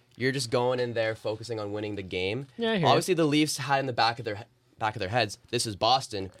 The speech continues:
Speaker 1: We need a statement win," but not a statement win because it's Hockey Night in Canada. I don't think players are playing at ninety percent and they all of a sudden give it a hundred and ten because it's Saturday night. I don't think that's the case, but hey,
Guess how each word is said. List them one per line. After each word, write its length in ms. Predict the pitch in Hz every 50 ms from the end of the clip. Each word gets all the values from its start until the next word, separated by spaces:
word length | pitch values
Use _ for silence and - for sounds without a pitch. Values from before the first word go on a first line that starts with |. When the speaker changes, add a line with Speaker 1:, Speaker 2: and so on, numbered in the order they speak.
| _ -
Speaker 1:
We 80 | 107 127
need 100 | 127 113
a 40 | 101
statement 500 | - - - 117 113 - - 101 78 60
win," 360 | 78 104 127 120 104 98 95 - _ _ _ -
but 100 | 107 120
not 120 | 135 131
a 40 | 117
statement 360 | - - 113 110 98 104 101
win 80 | 101 95
because 260 | 101 95 - 107 92
it's 100 | 85 -
Hockey 300 | - 90 90 90 - 90
Night 160 | 80 76 -
in 80 | - 73
Canada. 500 | - 85 82 82 69 60 50 50 76 -
I 60 | - 113
don't 140 | 127 147
think 180 | - 180 160 143
players 500 | - 139 143 135 131 123 123 120 - - - - - - - - - _ _ -
are 200 | - 107 104 92 - - -
playing 200 | - 123 113 110
at 100 | 104 95
ninety 260 | 98 104 101 98 98
percent 360 | 92 101 90 - 95 92 90 -
and 80 | 101
they 180 | 95 90 90 - -
all 100 | 98 107
of 60 | 101
a 40 | 104
sudden 200 | - 113 101 98
give 120 | 92 98
it 60 | 95 92
a 40 |
hundred 280 | 90 95 92 92 90 90
and 100 | 85 85
ten 180 | - 101 90 85
because 140 | 80 - 104
it's 140 | 92 - -
Saturday 340 | - 92 90 90 85 82 80
night. 240 | 80 82 78 78 -
I 140 | - 92 98
don't 160 | 95 110 104
think 140 | - 110 92
that's 140 | 95 95 -
the 80 | - 85
case, 360 | - - 82 90 104 - -
but 260 | _ 123 113 104 - - - - - - - - _ _ _
hey, 300 | 101 113 120 113 92 -